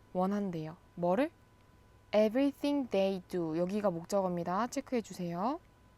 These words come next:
그들이 하는 모든 것이 to reflect, 보여주기를 원합니다.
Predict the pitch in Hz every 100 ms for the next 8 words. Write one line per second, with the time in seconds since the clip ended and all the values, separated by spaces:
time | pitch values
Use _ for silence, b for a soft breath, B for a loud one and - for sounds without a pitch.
0 | B B B B B - 254 294 294 285
1 | 190 202 226 277 240 175 - 262 208 160
2 | - - - - 214 185 170 196 165 -
3 | - - - 233 285 294 277 247 226 160
4 | 165 165 165 156 139